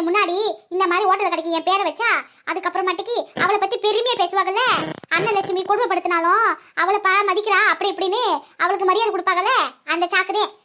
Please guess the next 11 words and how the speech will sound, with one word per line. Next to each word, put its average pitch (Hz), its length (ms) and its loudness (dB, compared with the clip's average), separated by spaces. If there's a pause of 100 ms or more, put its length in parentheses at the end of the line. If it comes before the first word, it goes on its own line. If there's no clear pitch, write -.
(180)
என் 381 140 2
பேரு 381 180 2
இந்த 359 140 -2
பேரு 339 240 2
ஹோட்டல் 339 220 0
கடை 302 120 -2
வச்சிருக்கா. 294 320 -4 (320)
நீங்க 349 180 -2
வேணா 359 220 0
பாருங்க, 370 260 2 (360)
கொஞ்ச 359 160 2